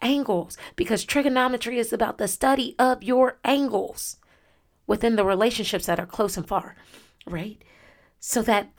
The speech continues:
that way you can position yourself, your very unique self,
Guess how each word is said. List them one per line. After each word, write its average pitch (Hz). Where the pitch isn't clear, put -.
that 285
way 196
you 170
can 208
position 190
yourself, 262
your 208
very 294
unique 277
self, -